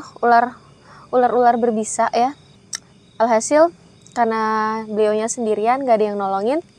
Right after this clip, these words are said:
jadi di tengah hutan kayak gitu, ya udah, nyawa nggak terselamatkan. Kalau tahun itu tuh kan di sini masih kayak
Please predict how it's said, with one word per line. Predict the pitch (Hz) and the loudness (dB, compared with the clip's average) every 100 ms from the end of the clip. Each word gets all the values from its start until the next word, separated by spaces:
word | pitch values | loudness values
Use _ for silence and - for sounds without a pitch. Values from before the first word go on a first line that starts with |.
| _ _ _ _ - | _ _ _ _ 2
jadi | 240 254 | 4 4
di | 269 269 | 0 0
tengah | 240 240 | 0 0
hutan | 262 233 240 | 0 0 0
kayak | 233 240 220 226 | 2 0 0 -2
gitu, | 302 - _ _ - - - - - _ - - - | -2 -4 _ _ -20 -20 -20 -20 -20 _ -20 -20 -6
ya | 220 254 | -2 0
udah, | 254 262 - - 226 | 0 -2 -12 -12 -6
nyawa | 226 240 | -6 -4
nggak | 214 220 | -6 -6
terselamatkan. | - 208 208 208 - 196 202 220 _ _ _ _ _ _ _ - _ _ - | -6 -6 -6 -12 -12 -12 -12 -18 _ _ _ _ _ _ _ -20 _ _ 2
Kalau | 240 240 | 4 4
tahun | - 254 247 | 2 0 0
itu | 233 247 | -4 -4
tuh | 285 330 | -2 2
kan | 392 370 | 2 4
di | 294 | 2
sini | - 277 349 | -2 -4 -2
masih | 349 339 254 | -2 -4 -8
kayak | - 247 240 240 | -2 2 6 6